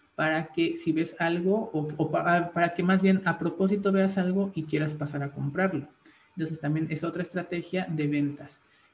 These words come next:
Y dicen, "Easy to find the ex-, exits in shopping centers. This way shoppers cannot leave quickly and so they spend more money on." Em,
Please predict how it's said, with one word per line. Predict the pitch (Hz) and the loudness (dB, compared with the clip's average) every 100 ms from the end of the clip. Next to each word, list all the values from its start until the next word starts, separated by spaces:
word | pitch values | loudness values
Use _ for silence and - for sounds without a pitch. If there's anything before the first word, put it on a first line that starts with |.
| - | -6
Y | 233 | -2
dicen, | 247 233 240 220 | -2 -2 0 0
"Easy | 202 233 220 190 | 2 0 -2 -2
to | 170 | -4
find | 156 180 175 | -6 -4 -4
the | 170 180 | -2 -2
ex-, | 185 - - - - _ | -4 -10 -20 -20 -20 _
exits | 220 214 - 190 190 190 - | -4 -4 2 4 4 0 -2
in | 160 | -2
shopping | 156 165 - 180 | -2 -4 0 -2
centers. | - 208 202 156 151 - | 0 -2 0 -2 -6 -6
This | 190 233 233 | -4 -2 0
way | 202 185 | 2 2
shoppers | 190 180 - 175 | 2 -2 -2 -6
cannot | - 180 170 185 | -4 -4 -4 0
leave | 185 196 - | 0 0 -2
quickly | 226 226 220 - | -6 -2 -4 -2
and | 165 | -4
so | 160 175 | -2 -2
they | 175 170 | 0 -2
spend | - 180 185 | -4 -2 0
more | 180 175 | 0 0
money | 175 165 170 170 151 | -2 -2 -4 -6 -2
on." | 143 135 139 - _ _ _ | 0 -2 -6 -16 _ _ _
Em, | 165 160 165 165 170 165 | -4 -2 0 -2 -2 -4